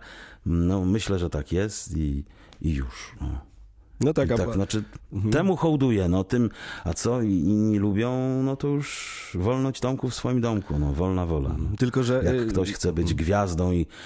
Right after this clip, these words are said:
Speaker 1: robi to po to, żeby błyszczeć, no to niech błyszczy, no, Boże Święty, jak wezmę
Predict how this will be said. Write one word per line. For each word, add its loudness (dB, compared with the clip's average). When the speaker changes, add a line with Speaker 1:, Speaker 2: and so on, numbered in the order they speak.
Speaker 1:
robi 0
to -2
po 0
to, 0
żeby 0
błyszczeć, -2
no 0
to 0
niech 4
błyszczy, 0
no, 0
Boże 0
Święty, -6
jak -4
wezmę -2